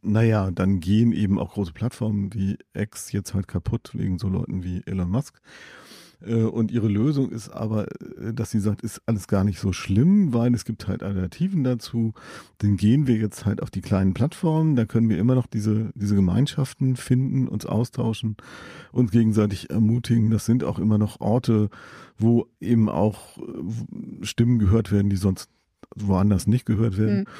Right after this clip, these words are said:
Speaker 1: Und das ist toll. Äh, und es ist gar nicht so schlimm, dass die großen Austausch-,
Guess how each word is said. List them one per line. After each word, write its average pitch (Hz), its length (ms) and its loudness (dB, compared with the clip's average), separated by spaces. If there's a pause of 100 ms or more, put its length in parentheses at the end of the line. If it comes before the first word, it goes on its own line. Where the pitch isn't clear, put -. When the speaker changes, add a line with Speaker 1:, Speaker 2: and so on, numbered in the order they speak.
(220)
Speaker 1:
Und 98 140 -4
das 98 80 -2
ist 95 160 -10
toll. 131 380 2 (1040)
Äh, 135 60 2
und 120 560 2
es 113 120 -2
ist 120 120 -2
gar 139 140 4
nicht 135 120 4
so 123 100 4
schlimm, 117 420 4
dass 107 120 2
die 101 120 -2
großen 104 380 2
Austausch-, - 480 -4